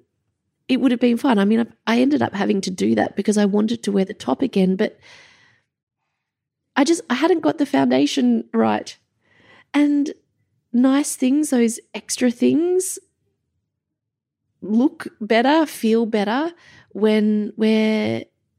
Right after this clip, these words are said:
nailing the basics, right?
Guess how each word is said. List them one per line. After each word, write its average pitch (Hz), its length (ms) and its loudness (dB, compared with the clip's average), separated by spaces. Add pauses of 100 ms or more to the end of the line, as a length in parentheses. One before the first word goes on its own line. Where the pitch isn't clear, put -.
(200)
nailing 226 800 2 (180)
the 220 100 -4
basics, - 680 -6 (760)
right? 277 320 2